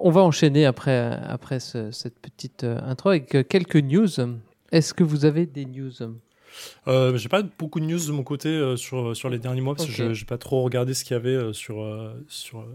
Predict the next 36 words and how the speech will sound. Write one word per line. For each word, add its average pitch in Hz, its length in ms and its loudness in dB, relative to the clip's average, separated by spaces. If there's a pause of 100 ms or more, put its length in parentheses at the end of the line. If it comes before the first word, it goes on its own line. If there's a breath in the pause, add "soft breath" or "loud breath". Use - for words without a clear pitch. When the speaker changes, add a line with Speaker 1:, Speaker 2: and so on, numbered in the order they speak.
(140)
Speaker 2:
sur - 260 -14
le 104 40 -12
côté 117 200 -12
J 104 140 -16
D 120 120 -6
R, 170 120 -12
mais, 120 140 -10
euh. 113 140 -12 (580)
Speaker 1:
Ok, 139 260 -4
bah, 147 160 4
je, 139 180 -2 (140)
je 131 160 -2
vais, 143 300 6
moi, 139 120 0
je 139 120 -2
vais 143 100 0
y 143 80 2
aller. 170 320 2
Euh, 135 300 0
il 131 100 -6
y 143 100 0
a, 151 360 0 (280)
est 160 120 0
sorti - 460 -4
il - 40 -8
y 156 60 2
a 131 40 4
pas 190 200 2
longtemps, 156 680 -4
euh, 123 560 -2 (720 soft breath)
Roll 185 440 4
Time, 180 420 2
la 135 220 0
plaine 170 360 -2
des 143 100 0
bourdonnements. 147 580 0